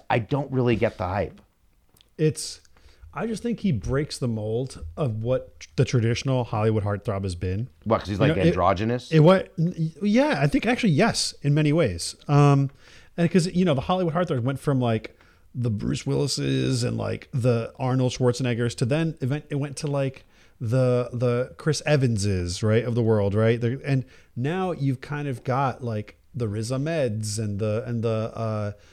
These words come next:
Speaker 2: Timothée Chalamets and kind of like, you know, like, like, kinda like the Short Kings and kinda
Speaker 1: So what
Speaker 2: like
Speaker 1: do you
Speaker 2: the,
Speaker 1: want
Speaker 2: the
Speaker 1: next? Like, do you want Ellen to be a Hollywood heartthrob?
Speaker 2: <laughs> I mean, maybe that's where we're going. I just
Speaker 1: I
Speaker 2: think
Speaker 1: just
Speaker 2: it's a
Speaker 1: got canceled. I just got canceled.
Speaker 2: Yeah.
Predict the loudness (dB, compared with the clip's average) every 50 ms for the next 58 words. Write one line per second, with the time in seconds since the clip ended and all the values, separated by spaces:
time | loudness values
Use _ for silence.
0 | -20 -20 _ -2 -2 0 0 0 0 0 0 0 0 0 0 2 2 2 2 2
1 | 0 0 -2 -4 -6 -6 -6 -6 -4 -4 -4 -4 -4 -4 -4 -4 -2 -2 0 0
2 | 0 0 -2 -4 -10 -20 -20 -20 -20 -20 -20 -8 -2 0 0 0 0 -4 -8 -10
3 | -8 -6 -4 -4 -4 -2 -2 -2 -2 -2 -2 -4 -2 -2 -2 0 0 -2 -4 -6
4 | -6 -4 -4 -4 -4 -4 -2 0 2 4 6 6 8 8 8 8 10 8 8 8
5 | 6 6 4 2 0 -2 -2 -2 0 0 0 2 2 0 0 0 0 2 2 2
6 | 2 0 0 0 0 0 0 0 0 0 0 0 -2 -2 -2 -4 -4 -4 -4 -4
7 | -6 -8 -14 -20 -20 -20 -20 -6 -4 -2 -2 0 0 -2 -2 -4 -4 -4 -2 -2
8 | -2 -4 -8 -12 -14 -16 -14 -12 -12 -12 -12 -12 -10 -6 -4 -2 -2 0 2 2
9 | 2 2 2 2 2 4 4 6 6 6 6 6 4 4 2 2 2 0 0 0
10 | 0 2 8 12 12 12 12 10 6 4 8 10 10 10 10 8 6 4 4 4
11 | 4 0 0 0 0 2 2 2 4 4 4 4 6 6 6 6 6 4 2 2
12 | 2 2 2 -2 -2 -4 -6